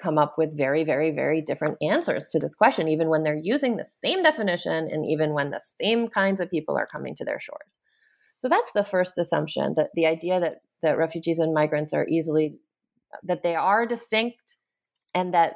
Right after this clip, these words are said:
they are distinguishable. I think that's much more complicated than is often assumed. The second, um, assumption, which is,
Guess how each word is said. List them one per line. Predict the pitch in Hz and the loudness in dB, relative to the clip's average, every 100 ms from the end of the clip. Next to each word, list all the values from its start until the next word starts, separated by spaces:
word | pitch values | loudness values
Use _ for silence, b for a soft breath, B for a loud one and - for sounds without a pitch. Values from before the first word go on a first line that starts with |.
| 160 | -2
they | 170 | 2
are | 160 160 | 2 2
distinguishable. | 151 - 160 151 151 151 143 123 - | -4 0 2 4 4 2 2 2 2
I | 165 | -2
think | 160 180 190 | 0 -2 2
that's | 143 - - _ _ _ _ _ _ | 2 0 -10 _ _ _ _ _ _
much | 165 196 240 196 | 2 4 4 0
more | 185 | -2
complicated | 175 156 151 123 160 - 120 113 - | 0 -2 -2 -2 -2 -2 -2 -4 -2
than | 170 156 151 | 0 2 0
is | - - 151 | -4 0 2
often | 127 147 156 | 2 0 -4
assumed. | 147 147 - - - _ b b b b b | -4 -6 -12 -14 -18 _ b b b b b
The | 196 | 4
second, | 196 220 233 247 226 - | 4 2 0 0 0 0
um, | 185 175 156 160 _ _ _ _ _ _ - | 0 2 0 -6 _ _ _ _ _ _ -4
assumption, | 202 208 196 170 160 160 - _ _ _ - | 2 2 2 0 -2 -2 -12 _ _ _ -10
which | 165 170 - | -2 -2 2
is, | 160 160 | 2 2